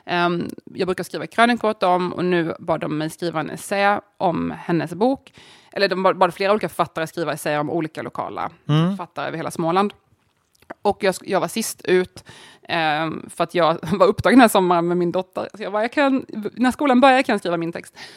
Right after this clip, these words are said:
Speaker 1: Så jag håller på att skriva på den nu.
Speaker 2: Mm.
Speaker 1: Eh, och då skriver jag just, för det handlar om en ung flicka som, hennes mamma har can-, bröstcancer och är döende.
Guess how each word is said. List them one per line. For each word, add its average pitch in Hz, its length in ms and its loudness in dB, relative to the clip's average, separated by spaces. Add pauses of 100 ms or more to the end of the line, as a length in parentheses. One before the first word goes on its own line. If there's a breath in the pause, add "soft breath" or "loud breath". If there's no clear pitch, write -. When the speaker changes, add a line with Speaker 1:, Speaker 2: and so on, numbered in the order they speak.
(100)
Speaker 1:
Så - 80 -8
jag 208 40 -2
håller 202 60 -2
på - 60 -8
att 202 60 -8
skriva - 180 -6
på - 120 -4
den 180 180 0
nu. 240 220 2 (300 loud breath)
Speaker 2:
Mm. 120 140 -6 (400 loud breath)
Speaker 1:
Eh, - 80 2
och 202 80 2
då 220 100 8
skriver 220 340 0
jag 285 60 8
just, 233 160 2
för 214 80 -2
det 208 60 4
handlar 208 260 4
om 208 100 6
en 202 80 2
ung 185 260 0
flicka 175 320 -4
som, 170 480 -2
hennes 185 140 -10
mamma 170 240 0
har 170 240 -2
can-, 180 320 -4
bröstcancer 175 520 -6
och 165 60 -4
är 147 60 -4
döende. - 560 -2